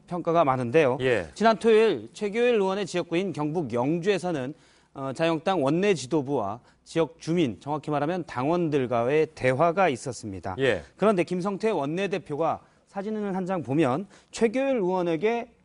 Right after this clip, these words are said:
Speaker 1: 저렇게 무슨 상을 건넵니다.
Speaker 2: 예.
Speaker 1: 어, 저 상은 일월에 자유한국당 우수 의원상, 딱 한 명에게 주니까 최우수 의원상입니다.
Speaker 2: 예.
Speaker 1: 지난해 의정 활동을 열심히 했다는 건데요. 어, 지적하셨다시피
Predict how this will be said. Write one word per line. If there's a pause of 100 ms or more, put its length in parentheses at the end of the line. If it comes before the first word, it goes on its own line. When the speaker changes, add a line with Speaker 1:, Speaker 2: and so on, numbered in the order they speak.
(220)
Speaker 1:
저렇게
무슨
상을
건넵니다. (100)
Speaker 2:
예. (180)
Speaker 1:
어,
저
상은
일월에
자유한국당 (100)
우수
의원상, (360)
딱
한
명에게
주니까
최우수
의원상입니다.
Speaker 2:
예.
Speaker 1:
지난해
의정
활동을
열심히
했다는
건데요. (320)
어,
지적하셨다시피